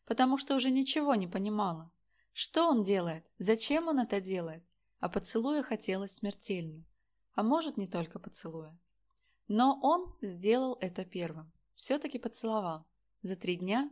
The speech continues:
до Нового года. Его машина припаркована у подъезда,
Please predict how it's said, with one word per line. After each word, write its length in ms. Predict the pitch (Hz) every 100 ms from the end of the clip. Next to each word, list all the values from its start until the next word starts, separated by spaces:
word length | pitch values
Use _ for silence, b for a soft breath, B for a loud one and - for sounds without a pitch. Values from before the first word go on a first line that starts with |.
| -
до 200 | 180 180
Нового 400 | 175 170 175 180
года. 360 | 175 175 160 165 _ _ _ _ _ _ _ _ _ _ _ _ _ _ -
Его 260 | 208 240
машина 420 | 285 285 - 370 277
припаркована 720 | 233 226 226 294 285 262 254
у 40 |
подъезда, 600 | 262 233 202 185 - 165